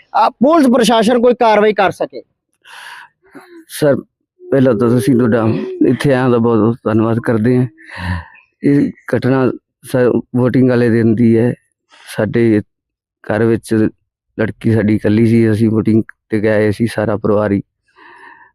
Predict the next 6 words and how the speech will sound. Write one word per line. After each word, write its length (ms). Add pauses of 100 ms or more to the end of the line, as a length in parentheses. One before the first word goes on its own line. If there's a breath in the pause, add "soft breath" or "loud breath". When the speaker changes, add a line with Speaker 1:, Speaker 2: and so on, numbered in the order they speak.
(300)
Speaker 2:
ਤੇ 460 (240)
ਕੁਝ 220
ਸਮੇਂ 280
ਬਾਅਦ 360 (960 soft breath)
ਅਸੀਂ 240
ਜਦੋਂ 380